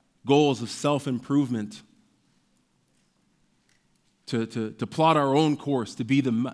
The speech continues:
the, the captain of our own ship.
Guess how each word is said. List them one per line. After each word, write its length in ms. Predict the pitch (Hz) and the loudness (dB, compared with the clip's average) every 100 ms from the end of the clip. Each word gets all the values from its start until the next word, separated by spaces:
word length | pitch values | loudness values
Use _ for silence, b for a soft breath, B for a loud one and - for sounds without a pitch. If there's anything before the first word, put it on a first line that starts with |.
| - | -4
the, 200 | 123 113 B - | -2 -4 B -10
the 80 | 113 | -8
captain 680 | - 170 165 - 135 110 B B | 2 4 4 0 -2 -4 B B
of 140 | 135 | 0
our 180 | 131 123 | 2 2
own 240 | 143 135 123 | 2 0 -4
ship. 400 | - 127 - | -4 -4 -6